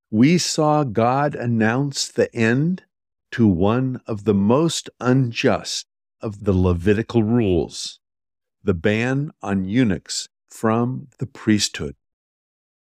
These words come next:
And amazingly, we saw that one conservative Bible commentator found these verses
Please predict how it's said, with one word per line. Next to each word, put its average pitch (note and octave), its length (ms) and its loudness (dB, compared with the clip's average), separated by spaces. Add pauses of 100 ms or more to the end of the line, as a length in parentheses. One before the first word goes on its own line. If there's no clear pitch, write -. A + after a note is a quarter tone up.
And D#3 280 2
amazingly, D#3 1200 4 (380)
we A#2 180 4
saw G#2 580 0 (280)
that C3+ 180 0
one C#3 360 2
conservative D3 880 0
Bible C3 360 0
commentator G#2+ 1000 -4 (300)
found D#3+ 680 -2
these A2+ 460 0
verses D#3+ 640 -2